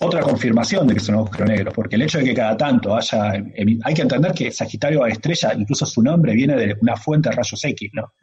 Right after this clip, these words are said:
Cada tanto fulgura, quiere decir que cada tanto come una nube, una nube de,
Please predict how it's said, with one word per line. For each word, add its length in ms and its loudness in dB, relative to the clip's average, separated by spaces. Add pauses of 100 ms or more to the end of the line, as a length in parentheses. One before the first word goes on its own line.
(500)
Cada 240 -2
tanto 260 0
fulgura, 640 0
quiere 180 -2
decir 140 -2
que 80 0
cada 160 0
tanto 300 0
come 220 2
una 120 4
nube, 400 2
una 180 0
nube 260 4
de, 220 -8